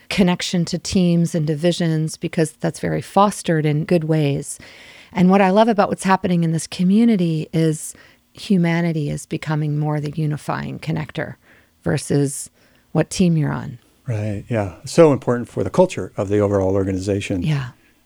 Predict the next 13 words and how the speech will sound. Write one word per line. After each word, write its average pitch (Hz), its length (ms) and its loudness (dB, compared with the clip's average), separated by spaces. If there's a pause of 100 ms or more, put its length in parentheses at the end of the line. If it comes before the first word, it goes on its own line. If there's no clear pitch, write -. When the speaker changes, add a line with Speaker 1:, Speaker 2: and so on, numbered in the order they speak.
Speaker 2:
Yeah. 92 260 -6 (960)
So 151 480 6 (340)
we 151 160 4
know 233 280 6
that 120 380 6 (200)
things 170 340 2
are 135 120 4
getting 110 500 0 (100)
busier 120 760 8
and 92 180 0
more 110 240 2
uncertain, 104 760 0
and 90 640 -2